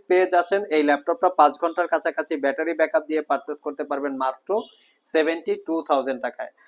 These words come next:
আর আমাদের শপ ভিজিট করে যারা এই ল্যাপটপগুলো পারচেজ করতে চান, ভিডিও ডেসক্রিপশন বক্সে আমাদের শপের অ্যাড্রেস দেওয়া আছে। আর বর্তমানে আমাদের শপ লোকেশন একটু চেঞ্জেস আছে। আমাদের প্রিভিয়াস শপ অ্যাড্রেস ছিল তিনশো বাইশ নম্বর পিলারে, বর্তমানে শপ অ্যাড্রেস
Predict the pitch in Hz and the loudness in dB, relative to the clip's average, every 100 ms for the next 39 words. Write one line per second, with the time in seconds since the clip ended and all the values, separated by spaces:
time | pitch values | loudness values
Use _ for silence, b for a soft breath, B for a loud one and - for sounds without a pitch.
0 | b - 147 147 165 185 220 - 160 160 | b -2 0 2 0 2 0 4 4 4
1 | 185 202 - 208 190 185 185 180 156 185 | 0 0 2 2 6 6 6 4 2 0
2 | 180 175 180 - 147 180 - 180 185 170 | -4 -2 -2 -2 -2 -6 -8 -8 -8 -4
3 | 175 175 139 147 143 143 - 180 185 185 | -4 -2 -4 -4 -4 -8 -8 -8 -6 -6
4 | 175 175 180 147 147 156 151 143 165 151 | -4 -2 -2 -2 -4 -4 -4 -2 -2 -2
5 | 165 175 170 165 170 160 190 196 b b | -2 -4 0 2 2 0 -6 -6 b b
6 | 135 135 143 165 - 202 214 214 160 165 | -2 0 2 0 0 -2 0 2 0 0
7 | 180 175 180 180 180 - 185 214 180 156 | -2 0 0 0 -2 -4 -4 -4 -4 -4
8 | 180 180 156 147 147 147 131 - 131 156 | -6 -2 -2 -2 -4 -6 -8 -4 -4 -2
9 | 185 185 175 170 190 196 185 165 160 156 | -4 -2 -4 0 2 2 2 2 2 2
10 | 147 156 180 - 175 190 - 165 170 - | -2 -4 -8 -6 -6 -6 -4 -6 -6 -6
11 | 175 139 135 - 165 175 170 147 143 208 | -2 -2 -4 -8 -4 -4 -4 -4 -2 -4
12 | - b b b 139 156 156 202 202 202 | -8 b b b 4 4 4 -2 0 -2
13 | 202 156 156 165 156 180 | 0 0 2 2 0 -2